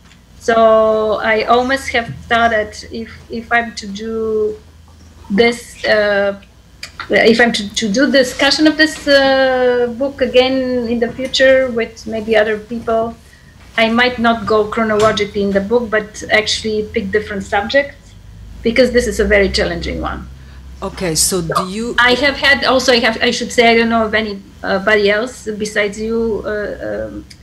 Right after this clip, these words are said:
Speaker 1: Alessandra. I've taken the spiritual physics courses from the Mystery School of Damanhur, which is, like, you know, each class there are three levels, and each level is two days. So I've had six days of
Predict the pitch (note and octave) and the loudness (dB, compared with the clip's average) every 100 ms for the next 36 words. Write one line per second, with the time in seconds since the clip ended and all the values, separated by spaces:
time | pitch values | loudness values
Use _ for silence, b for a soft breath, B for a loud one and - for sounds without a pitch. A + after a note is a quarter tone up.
0 | b - A3+ A#3 B3+ B3+ B3 - A3+ A#3 | b 0 0 4 2 4 2 2 0 2
1 | A3 A#3+ A#3+ A3+ G3+ G#3 G3+ - A3+ A3+ | 0 2 0 0 2 0 -2 -2 -2 0
2 | G#3 G3 G#3+ G#3 G3 - - - - - | -4 0 0 0 -4 -8 -20 -20 -20 -20
3 | - - - - - A#3 B3 B3 B3+ B3+ | -20 -20 -20 -14 4 4 6 4 2 2
4 | - A3 G#3 G3 G3 G3 G3+ G#3 - - | -2 -2 -2 0 2 2 0 -4 -8 -8
5 | A3 B3 - C#4 C#4 - C#4+ C#4 C4+ C#4+ | -4 -4 0 -2 -2 -4 -4 -2 -2 -2
6 | C#4+ C#4 D4 C4+ A#3+ G3 A3 G#3+ G3+ G3 | -4 -4 -6 -4 -4 -4 -4 0 0 -2
7 | G#3 G#3 G#3 G#3 - - - A3 G#3 G#3+ | -6 -4 -4 -4 -8 -14 -10 -4 -4 0
8 | A3+ G#3+ G3+ A3+ G#3+ G#3 G#3 G#3+ G#3+ G#3 | 0 0 0 2 2 2 0 -2 -4 -6
9 | G3 G#3 G3+ G3 G3 - G3 G3 G3 G3+ | -4 -4 -2 -4 -6 -8 -2 -2 -2 -4
10 | F#3 F#3+ B B A#3 B3+ B3 A#3+ B3 G3 | -6 -8 B B -2 0 -2 -2 -4 -4
11 | F#3+ G#3+ G#3+ G#3+ F#3+ | 0 2 2 -2 -4